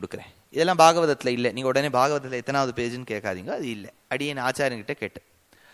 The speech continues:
"ஜாதகம் எப்பெல்லாம் பார்க்கலாம்?" இப்ப எல்லாரும் அப்படியே அலர்ட் ஆயிடுவா. நான் பாகவத மோக்ஷம்னு விட்டா எல்லாரும் அப்படியே, "மோக்ஷம்லாம் நமக்கு வேண்டாம் சுவாமி, டயர்ட் ஆயிடுது." ஜாதகம்னா அந்த ஒன்பது பேர் பத்தி கேட்டுக்கணும்னா நமக்கு அப்படி ஒரு ஆசை இருக்கட்டும்.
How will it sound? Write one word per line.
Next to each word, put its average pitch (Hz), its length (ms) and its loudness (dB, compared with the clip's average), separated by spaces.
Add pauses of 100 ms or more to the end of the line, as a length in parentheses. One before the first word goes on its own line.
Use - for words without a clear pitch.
(380)
"ஜாதகம் 202 580 10
எப்பெல்லாம் 127 480 2
பார்க்கலாம்?" 104 460 0
இப்ப 101 160 -8
எல்லாரும் 120 360 -4
அப்படியே 113 180 -6
அலர்ட் 107 300 -8
ஆயிடுவா. 95 280 -8 (720)
நான் 131 140 -10
பாகவத 143 480 0
மோக்ஷம்னு 160 480 -2
விட்டா 147 60 -10
எல்லாரும் 131 400 4
அப்படியே, 117 240 0
"மோக்ஷம்லாம் 127 600 -6
நமக்கு 120 240 -10
வேண்டாம் 117 320 -4
சுவாமி, 107 240 -10
டயர்ட் 107 360 -6
ஆயிடுது." 101 320 -10
ஜாதகம்னா 151 760 -2 (640)
அந்த 127 160 -4
ஒன்பது 143 420 -2
பேர் 160 300 2
பத்தி 143 500 -4
கேட்டுக்கணும்னா 139 480 -4
நமக்கு 147 400 -6
அப்படி 123 220 -4
ஒரு 104 140 0
ஆசை 95 280 -2
இருக்கட்டும். - 440 -6